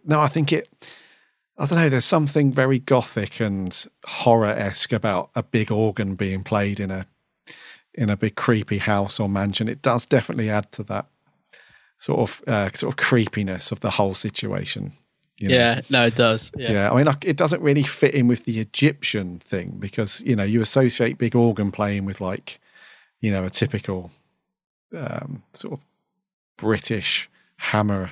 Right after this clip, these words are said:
Speaker 1: sort of thing. So,
Speaker 2: Mm.
Speaker 1: yeah, I'm not sure how it fits in with the Egyptian guy sort of <laughs> playing it, but, um, but no, I, I think it's great. It's a great, but did you think it was a bit much when you first watched it then?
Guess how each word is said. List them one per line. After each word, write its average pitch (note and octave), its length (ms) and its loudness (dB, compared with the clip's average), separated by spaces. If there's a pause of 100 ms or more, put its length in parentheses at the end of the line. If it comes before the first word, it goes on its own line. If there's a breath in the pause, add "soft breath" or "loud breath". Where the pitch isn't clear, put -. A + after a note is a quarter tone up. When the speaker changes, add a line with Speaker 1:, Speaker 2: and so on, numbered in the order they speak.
Speaker 1:
sort - 320 -2
of - 40 -18
thing. G2 380 -4
So, G2+ 300 -2 (460 loud breath)
Speaker 2:
Mm. A2+ 160 0
Speaker 1:
yeah, A2 120 4
I'm G#2+ 80 4
not C#3 140 2
sure A#2+ 140 2
how A2 100 2
it C#3+ 120 -4
fits - 240 -4
in A2+ 120 2
with G#2+ 120 -4
the G#2+ 140 -2
Egyptian A2+ 500 -2
guy F#2+ 360 -4 (300)
sort - 220 -4
of - 80 -18
<laughs> - 20 -16
playing C3+ 420 0
it, G#2+ 180 -4
but, B2 200 2 (520 loud breath)
um, A#2 360 2 (120)
but E3 120 4
no, F#3 80 8
I, G#2 220 2
I - 220 -6
think A#2+ 220 0
it's - 120 -6
great. A#2 300 2
It's - 120 -4
a A#2+ 60 -2
great, - 240 -2
but C#3 100 -2
did C3+ 160 4
you C3+ 80 6
think C3+ 200 4
it D3 40 2
was C3 80 0
a A2+ 40 2
bit B2+ 100 4
much C3+ 260 0
when A2 80 -6
you G2+ 80 -6
first G#2+ 280 -8
watched - 220 -8
it - 60 -12
then? - 120 -14